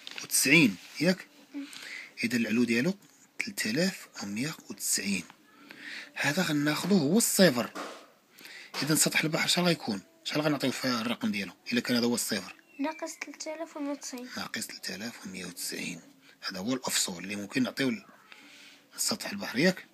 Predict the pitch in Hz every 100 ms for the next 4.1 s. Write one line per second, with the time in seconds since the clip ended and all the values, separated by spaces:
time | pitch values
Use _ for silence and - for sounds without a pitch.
0 | - - - 139 - - - - - 202
1 | 240 - - - - - - - - -
2 | - 147 170 165 185 170 170 - 262 -
3 | - 147 139 156 160 160 - 151 139 107
4 | 98